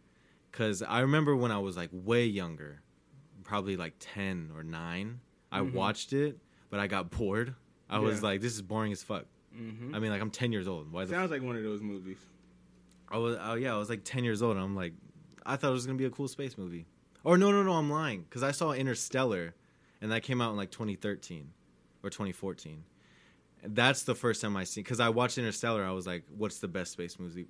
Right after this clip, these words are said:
Speaker 1: space movie of all time?" And I watched two thousand one: Space Odyssey, and I was like, "Hmm, it's boring,"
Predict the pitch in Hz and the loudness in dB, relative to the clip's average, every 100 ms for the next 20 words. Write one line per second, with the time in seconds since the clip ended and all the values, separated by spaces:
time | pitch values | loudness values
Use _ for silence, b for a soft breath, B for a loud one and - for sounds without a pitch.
0 | 82 - - 107 107 95 87 85 82 80 | -14 -14 -6 -6 -4 -8 -6 -6 -8 -10
1 | 101 101 78 - b b b 90 90 87 | -10 -8 -10 -14 b b b -4 -4 -4
2 | 87 85 - - - 107 95 90 85 - | -4 -6 -10 -16 -6 -2 -2 -4 -8 -6
3 | 110 120 87 78 - 76 - _ b b | -8 -6 -10 -12 -14 -16 -16 _ b b
4 | b b 92 92 87 90 87 - - 180 | b b -6 -4 -4 -4 -6 -10 -4 -4
5 | 160 151 101 101 101 | -2 -6 -4 -2 -2